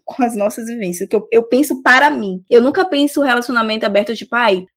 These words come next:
não julgo o relacionamento, relacionamento aberto do outro.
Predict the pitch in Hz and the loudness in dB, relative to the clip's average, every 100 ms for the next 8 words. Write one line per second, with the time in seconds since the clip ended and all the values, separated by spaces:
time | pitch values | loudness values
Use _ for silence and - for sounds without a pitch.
0 | _ 247 311 277 269 294 294 294 269 277 | _ 2 4 4 4 4 6 6 4 2
1 | 262 247 262 190 - 220 240 240 254 240 | 0 0 -2 -8 -8 -2 0 0 -2 -2
2 | 226 226 233 208 240 254 240 285 208 175 | -4 -4 -2 -2 -2 -2 2 6 6 4
3 | 175 175 | -2 -12